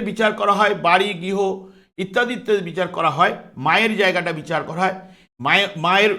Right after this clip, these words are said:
ব্যাপারটা যাবতীয় দিক দিয়ে যদি অশুভ থাকলে শারীরিক দিক দিয়ে বলুন বা এই দিক দিয়ে কোনো না কোনো ট্রাভেল, মায়ের সঙ্গে মতের মিল, মনের মিল না দেওয়া, একটা অশান্তি বা গৃহে কোনো না কোনো অশান্তি চলা, এইগুলো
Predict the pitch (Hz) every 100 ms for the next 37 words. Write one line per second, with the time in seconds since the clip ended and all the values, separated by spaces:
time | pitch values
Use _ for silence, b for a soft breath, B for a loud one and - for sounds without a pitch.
0 | - - - 160 170 214 - 220 175 185
1 | 185 190 175 151 190 170 160 156 - 196
2 | 202 190 202 214 B B _ - 190 214
3 | 262 254 208 254 - 240 254 247 254 262
4 | - - _ - 170 - - - - -
5 | - - 196 208 240 180 214 202 214 208
6 | 196 220 - 170 185 233 - 131 151 -
7 | 170 170 160 135 139 175 160 165 160 135
8 | 139 160 160 160 139 147 147 151 175 B
9 | B - 123 - 135 131 175 175 165 165
10 | B B 151 127 143 160 165 165 156 156
11 | 143 160 147 - 156 156 151 151 147 151
12 | 151 B B B 214 254 277